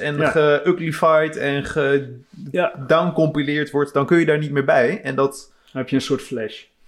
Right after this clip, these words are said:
Speaker 1: Dan heb je een soort flash, maar
Speaker 2: Hm.
Speaker 1: daarmee ook, eh, eh, wordt het natuurlijk ook heel moeilijk om bijvoorbeeld een browser te maken die dat allemaal kan interpreteren. Want het wordt allemaal zo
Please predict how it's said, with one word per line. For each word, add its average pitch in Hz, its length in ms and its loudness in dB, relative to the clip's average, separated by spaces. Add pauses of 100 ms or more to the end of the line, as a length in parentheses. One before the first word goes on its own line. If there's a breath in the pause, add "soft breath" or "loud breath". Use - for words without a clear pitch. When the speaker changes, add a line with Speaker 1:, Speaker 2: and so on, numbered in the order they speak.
(120)
Speaker 1:
Dan 190 80 4
heb 185 100 2
je 160 40 -4
een 139 80 0
soort 135 240 2
flash, 156 300 0
maar 151 140 0
Speaker 2:
Hm. 143 60 0
Speaker 1:
daarmee 156 360 2
ook, 175 540 0
eh, 127 680 0
eh, - 80 -6 (400)
wordt 127 380 -2
het 139 100 -14
natuurlijk 143 100 -2
ook 147 120 0
heel 139 200 2
moeilijk 151 300 -2
om 143 100 0
bijvoorbeeld 139 400 0
een 135 200 -6
browser 143 380 2
te - 80 -8
maken 135 300 0
die 139 80 -2
dat 135 100 -4
allemaal 139 200 0
kan 139 140 -6
interpreteren. 139 600 -4
Want 104 140 -2
het 113 100 -4
wordt 127 140 -4
allemaal 123 260 -2
zo 139 520 4